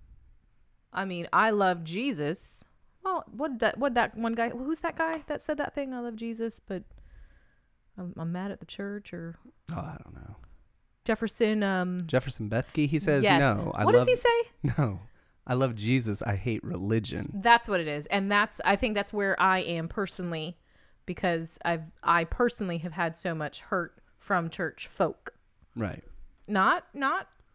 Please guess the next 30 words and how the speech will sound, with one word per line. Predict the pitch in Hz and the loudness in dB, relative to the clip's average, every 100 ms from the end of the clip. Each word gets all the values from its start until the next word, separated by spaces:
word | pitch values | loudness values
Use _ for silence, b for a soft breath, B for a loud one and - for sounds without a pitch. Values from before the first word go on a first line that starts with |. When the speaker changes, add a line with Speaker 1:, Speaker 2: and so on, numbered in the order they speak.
| _ | _
Speaker 1:
Christ | - 339 - - | 2 2 2 2
followers | 175 185 190 196 190 | 2 4 0 -2 -4
and | 180 170 | -6 0
real | 233 226 | 0 0
Christ | - 196 190 - - _ | 2 0 0 -8 -20 _
followers, | - 147 151 139 175 - | 0 2 2 -4 -10 -12
just | 165 - - - _ - | -14 -14 -20 -20 _ -14
from | 233 220 | -6 -4
church | 254 214 - | -2 -2 -2
folk | 156 147 - | -6 -6 -8
that | - | -10
can | - 165 | -10 -12
speak | - 190 - | -10 -10 -8
Christianese | 196 - 175 170 175 | -10 -10 -10 -8 -8
and | 165 165 | -6 -6
just | 165 165 - - - - b b b b b b b b b b - - | -6 -6 -8 -20 -20 -20 b b b b b b b b b b -12 2
Speaker 2:
Again, | 147 156 170 120 | 4 6 6 6
I | 131 | 12
don't | 320 | 12
Speaker 1:
I'm | 240 | 12
Speaker 2:
wanna | 208 | 12
Speaker 1:
sorry, | 240 160 | 12 12
Speaker 2:
come | |
Speaker 1:
I | 190 302 | 10 10
Speaker 2:
off | |
Speaker 1:
can | 339 285 | 8 4
go | 240 | 6
on | 214 | 6
a | 208 | 2
tangent. | 220 220 180 175 | 0 -2 -2 -6